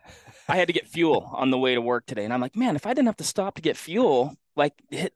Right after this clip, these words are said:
Speaker 1: that dude's day ends up very different." But maybe my day ends up different too.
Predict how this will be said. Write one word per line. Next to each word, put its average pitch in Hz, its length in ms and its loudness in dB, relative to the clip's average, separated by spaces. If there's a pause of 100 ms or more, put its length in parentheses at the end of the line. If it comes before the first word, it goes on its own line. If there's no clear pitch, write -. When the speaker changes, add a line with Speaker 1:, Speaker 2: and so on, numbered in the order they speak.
Speaker 1:
that 214 180 4
dude's 208 260 4
day 196 240 4
ends 175 220 2
up 160 100 2
very 165 320 2
different." 190 420 2 (240)
But 143 80 0
maybe 190 200 4
my 165 200 4
day 156 320 0 (180)
ends 156 160 -4
up 139 120 2
different 170 320 -6
too. 240 200 -4